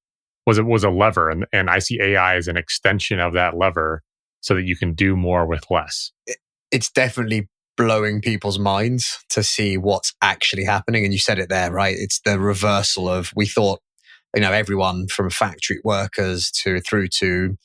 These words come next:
Speaker 2: Amazon deliveries was all gonna be automated. It was gonna be A I, it was gonna be drones, it was gonna be whatever, robots, uh, in factory ma-, uh, assembly line.
Speaker 1: And there is some of that, to be fair, but it j-, it wasn't,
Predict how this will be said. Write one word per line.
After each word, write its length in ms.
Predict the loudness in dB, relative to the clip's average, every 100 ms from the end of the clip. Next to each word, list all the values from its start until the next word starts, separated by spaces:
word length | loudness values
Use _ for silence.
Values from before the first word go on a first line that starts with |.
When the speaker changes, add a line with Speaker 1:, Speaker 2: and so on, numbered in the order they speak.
| -18 _ -2
Speaker 2:
Amazon 380 | 0 0 -2 -2
deliveries 640 | 0 0 0 -2 -2 -2 -2
was 120 | 0
all 180 | 2 2
gonna 240 | 0 0
be 140 | 0
automated. 680 | 2 0 0 0 0 0 -2
It 60 | 0
was 140 | 0
gonna 200 | 2 2
be 140 | 2
A 160 | 0 2
I, 260 | 2 2 0
it 80 |
was 140 | -2 0
gonna 200 | 0 0
be 140 | -2
drones, 580 | 0 2 2 2 0 -2
it 80 | -2
was 120 | -2
gonna 200 | -2 -2
be 120 | 0
whatever, 460 | 2 2 0 -4 -8 0
robots, 600 | 0 2 -2 -2 -4 -6 _ _ _ _ -2
uh, 160 | -2 -2
in 80 | -4
factory 580 | -2 -2 -4 -4 -6 -10 _ _ _ -6
ma-, 220 | -2 0
uh, 180 | 0 0
assembly 400 | 0 -2 -2 -4
line. 220 | -6 -8 -12 _ 2
Speaker 1:
And 120 | 4
there 120 | 4
is 180 | 2 2
some 160 | 2
of 80 | 4
that, 280 | 4 4 2
to 80 | 2
be 120 | 0
fair, 360 | 4 4 4 4
but 140 | 4
it 160 | 2 0
j-, 220 | -4 0
it 120 | 0
wasn't, 300 | 2 2 0